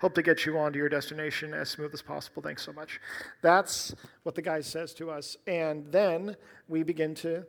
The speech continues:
hit some serious turbulence. And turbulence on a plane, man,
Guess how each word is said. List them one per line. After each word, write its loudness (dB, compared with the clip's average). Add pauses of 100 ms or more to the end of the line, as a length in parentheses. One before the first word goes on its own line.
(180)
hit -2
some -6
serious -4
turbulence. -2
And -2
turbulence 4
on 4
a 0
plane, 0
man, 2